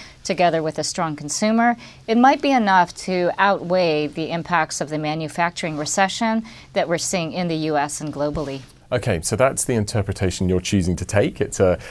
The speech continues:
Speaker 2: a, a rosier view of, um, of the world, meaning markets could, could rise off the back of that.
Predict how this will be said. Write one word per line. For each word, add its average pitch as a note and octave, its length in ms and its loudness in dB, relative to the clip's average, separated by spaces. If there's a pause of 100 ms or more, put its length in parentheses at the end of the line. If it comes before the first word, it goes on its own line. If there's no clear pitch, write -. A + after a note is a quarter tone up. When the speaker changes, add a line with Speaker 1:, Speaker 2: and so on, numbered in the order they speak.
(100)
Speaker 2:
a, G2+ 260 2 (120)
a G#2+ 60 4
rosier A#2 520 6
view F#2+ 320 2
of, F2+ 200 -2
um, F2+ 280 2
of F2 180 -2
the F2 80 -4
world, E2+ 460 2
meaning G2+ 340 4
markets G#2 440 4
could, - 340 -2
could F#2 180 0
rise F#2 240 4
off F2 120 0
the E2+ 100 -4
back D#2+ 180 -2
of F2 60 -2
that. F#2 180 2